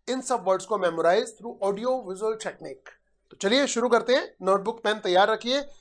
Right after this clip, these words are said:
और ये रहा आपके सामने पहला आज का word। So the first word is contention, it means jhagda। contention jhagda, dispute।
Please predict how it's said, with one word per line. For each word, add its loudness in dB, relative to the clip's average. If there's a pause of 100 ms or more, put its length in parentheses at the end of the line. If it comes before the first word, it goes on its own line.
(160)
और 0
ये 4
रहा 6 (220)
आपके -4
सामने -2 (500)
पहला 4
आज -2
का -2 (100)
word। 4 (880)
So -4
the 2
first 0
word 0
is -8
contention, 2 (280)
it -16
means -6
jhagda। 4 (1040)
contention 2 (320)
jhagda, 4 (260)
dispute। -2